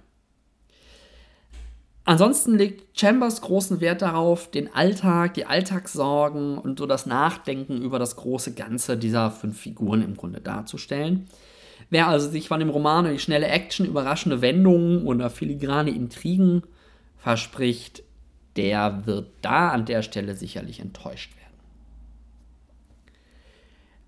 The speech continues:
Thematisch ist es so, dass man Record of a Spaceborne Few doch aus unterschiedlichen Perspektiven lesen kann,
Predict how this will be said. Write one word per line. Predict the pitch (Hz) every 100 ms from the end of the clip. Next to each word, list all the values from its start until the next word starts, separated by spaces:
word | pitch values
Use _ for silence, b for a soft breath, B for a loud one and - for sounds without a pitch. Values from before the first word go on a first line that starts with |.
| _ _ _ _ _ _ _ _ _ _ _ -
Thematisch | - 147 147 262 330 339 -
ist | 208 190
es | 185
so, | 170 277
dass | 233 208
man | 180 185
Record | 185 185 208 196
of | 170
a |
Spaceborne | - 143 185 214 - 170 170
Few | - 196 262
doch | 196 190
aus | - 170 - - -
unterschiedlichen | 185 359 339 - 220 160 185
Perspektiven | 180 165 - - - 247 277
lesen | 247 226 226 220
kann, | 214 202 190 190